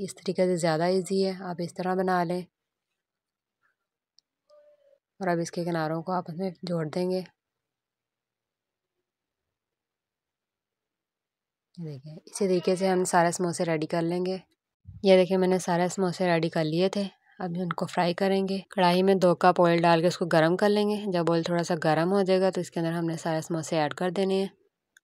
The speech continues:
देखिए, सारे समोसे डाल दिए। अब एक साइड से जब हल्के से फ्राई हो जाएंगे, तो इसको हिलाते हुए हम हर तरफ से अच्छे से फ्राई कर लेंगे।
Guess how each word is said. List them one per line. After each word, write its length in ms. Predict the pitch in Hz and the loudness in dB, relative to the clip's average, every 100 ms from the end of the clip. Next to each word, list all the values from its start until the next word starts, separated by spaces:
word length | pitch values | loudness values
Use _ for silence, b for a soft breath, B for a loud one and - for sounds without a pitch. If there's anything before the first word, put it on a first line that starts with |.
| _ _ _ _ _ _ _ _ _ _ _ _ _ _ _ - | _ _ _ _ _ _ _ _ _ _ _ _ _ _ _ -12
देखिए, 280 | 180 160 | -10 -8
सारे 220 | 170 180 160 | -6 -6 -4
समोसे 280 | 180 165 | -4 -4
डाल 280 | 170 160 147 | -2 0 0
दिए। 260 | 156 185 202 - | 2 0 0 -2
अब 180 | 180 170 | -2 -2
एक 160 | 170 | -2
साइड 260 | 170 175 165 | 0 0 0
से 140 | 185 | -2
जब 120 | 175 175 | -2 -2
हल्के 380 | 175 151 - 180 | -4 -4 -4 -4
से 120 | 190 | -4
फ्राई 280 | - 170 156 | 0 0 2
हो 160 | 185 190 | 2 2
जाएंगे, 400 | 202 196 196 208 _ _ _ - | 2 0 -2 -6 _ _ _ 0
तो 80 | 190 | 2
इसको 280 | 175 - 196 | 2 4 4
हिलाते 400 | 190 170 160 175 | 6 4 4 4
हुए 220 | 180 190 | 6 6
हम 240 | 190 190 | 6 4
हर 100 | 185 | 2
तरफ 240 | 165 175 170 | 2 2 2
से 100 | 190 | 2
अच्छे 260 | 170 185 | 2 0
से 120 | 175 190 | 0 2
फ्राई 260 | 202 170 | 4 2
कर 160 | 156 165 | 2 0
लेंगे। 340 | 151 160 165 | 0 -4 -6